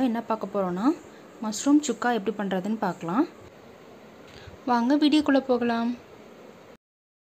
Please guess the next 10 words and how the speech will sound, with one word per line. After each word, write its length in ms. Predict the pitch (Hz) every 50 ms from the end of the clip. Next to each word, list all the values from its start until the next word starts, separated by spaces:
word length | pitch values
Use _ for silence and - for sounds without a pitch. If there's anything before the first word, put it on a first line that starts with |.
| _ _ _ _ _ _ _ _ - - - - - - - - - - - - - - - - - - - - - - -
இப்போ 100 | - - 247 233
வந்து 140 | 226 269 285 -
கடாய் 220 | 226 208 214 233 226 -
சூடாயிருச்சு. 580 | 226 214 226 220 214 208 196 196 - - 254 339 - - - - - - - - - -
இதுல 180 | - 247 226 226 226
கொஞ்சமா 320 | 226 220 208 208 220 262 311 311 240
எண்ணெய் 200 | 208 220 240 226
விட்டு 220 | 220 190 - 220 285 359 - - - - - - - - - 240
வெங்காயத்தை 380 | 226 226 240 247 247 269 269 269 240
பொரிச்சு 220 | 214 220 214 -